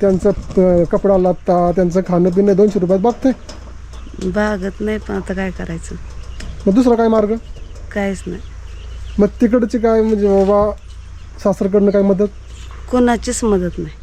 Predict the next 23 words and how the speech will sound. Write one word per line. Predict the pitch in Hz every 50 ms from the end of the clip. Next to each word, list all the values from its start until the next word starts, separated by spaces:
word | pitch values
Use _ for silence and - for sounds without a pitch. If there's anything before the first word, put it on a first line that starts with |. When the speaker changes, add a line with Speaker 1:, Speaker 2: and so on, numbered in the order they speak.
| - - - - _ _ _
Speaker 1:
आता | 190 190
ताई | 202 - 240 254
तुम्ही | 233 - 294 269 262
असं | 262 254 - 254
म्हणताय | 240 254 254 247 - 214 214
की | 208 196 226 233 233
मालक | 226 226 214 202 208 214 226 - 226
लगेच | 220 214 190 220 202
गेले, | 202 190 208 190 175 185 202
पण | 208 - - - - - 233 247 247 - - - - - - -
असं | 220 220 - 240
तरुण | 226 - - 269 277 277 285 294
वयात | 277 277 277
जायचं | 254 247 262 262 269 - 294
कारण | 269 - 269 254 262 262
मग | 254 254 262 254 - -
काय, | 247 247
त्यांना | 240 262 247 226 180 175
आजार | 180 185 208 220 220 220 214 208 -
किंवा | - 220 208
दुखणं | 190 196 220 - 208 196 190
कसं | 185 - 208 - 214
काय? | 180 190 185